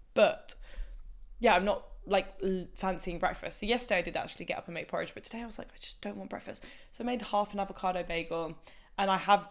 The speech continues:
prepped overnight oats, and it was actually quite lovely to have, like, a snack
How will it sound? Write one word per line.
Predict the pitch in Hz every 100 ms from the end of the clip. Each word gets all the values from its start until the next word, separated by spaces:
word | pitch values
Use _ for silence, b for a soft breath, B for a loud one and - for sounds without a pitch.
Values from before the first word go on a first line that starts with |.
| -
prepped | 180 - -
overnight | 185 175 165 -
oats, | 185 180 - 175
and |
it | 208
was |
actually | 226 240 349
quite | - 339
lovely | 214 214 165
to |
have, | 165
like, | 170 -
a |
snack | - - 190 165 - -